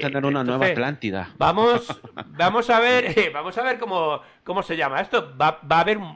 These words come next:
Speaker 2: unas pérdidas increíbles. Hay gente que se va a beneficiar, se va, va a haber unos beneficios increíbles para los que más daño están haciendo, para los que más, eh, con-, contaminan. Luego, es lo, es lo que estamos hablando, Rudy. Los ricos,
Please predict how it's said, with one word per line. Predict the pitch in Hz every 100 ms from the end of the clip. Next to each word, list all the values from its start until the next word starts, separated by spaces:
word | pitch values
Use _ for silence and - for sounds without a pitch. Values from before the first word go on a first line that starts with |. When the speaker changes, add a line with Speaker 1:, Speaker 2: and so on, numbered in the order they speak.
| _ _ -
Speaker 2:
unas | 160 175 -
pérdidas | _ 190 202 208 208
increíbles. | 175 139 131 135 214 165 120 - _ _ -
Hay | 151 160
gente | 254 254 175 -
que | 127
se | 135
va | 170
a |
beneficiar, | 196 180 190 247 247 247 _ _ _ _
se | _ - 147
va, | 175 156
va | 156 180
a |
haber | 196 202
unos | 202 185
beneficios | 185 175 202 202 185
increíbles | 175 170 196 208 196 196 _ -
para | 156 156
los | 156
que | - 143
más | 165 233 - 160
daño | 214 196
están | - 170
haciendo, | 165 202 196 -
para | 131
los | 131 131
que | 135
más, | 165 214 - - - - - - _ -
eh, | 160 165 160 160 156
con-, | 165 156 143 139 139 - _ _ _ _ _ _ _ _ - - - -
contaminan. | 175 170 180 233 190 - _ _ _ _ _
Luego, | 170 240 247
es | 214
lo, | 254 -
es |
lo | 254
que | 285
estamos | 233 202 143
hablando, | 151 170 147 143
Rudy. | 160 175 135 -
Los | 165 196
ricos, | 247 285 247 269 - -